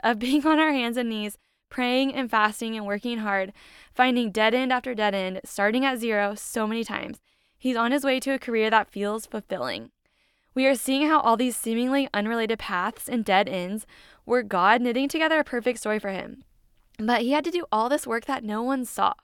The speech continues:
He had to study for a huge entrance exam while being a dad and a husband and working nine-to-five, not knowing if any of it would pay off. He had to send emails asking people to meet with him, not knowing if they would respond.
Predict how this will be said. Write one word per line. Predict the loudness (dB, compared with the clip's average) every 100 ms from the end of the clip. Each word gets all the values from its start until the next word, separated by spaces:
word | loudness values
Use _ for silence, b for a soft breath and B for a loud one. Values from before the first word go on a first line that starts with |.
| _ _ _ _ _
He | -4 0
had | 2 0
to | 0
study | -2 -2
for | 0 -2
a |
huge | -2 -4 -6 -8 _
entrance | -6 -6 -8 -8
exam | -8 -8 -8 -10 b b b b 0
while | 6 8 8
being | 4 0
a | 0
dad | 2 2 0 0
and | 0 2
a |
husband | 2 0 -4 -8 -4
and | -2 0
working | -2 -2 -4
nine-to-five, | -2 -2 -2 -2 -4 -10 b b b
not | -2 2
knowing | 2 2
if | -2 -2
any | -2 0
of | -2
it | -4
would | -4
pay | -6
off. | -6 -10 -16 b b b _
He | 0
had | 2
to | 2
send | 0 0 0 -4
emails | -2 0 0 -2 -6 0
asking | 0 2 -2
people | -2 -2
to | -2
meet | -4 -4
with | -6
him, | -6 -6
not | -4 -4
knowing | -4 -4 -4
if |
they | -2 -2
would |
respond. | -2 -4 -4 -6 -6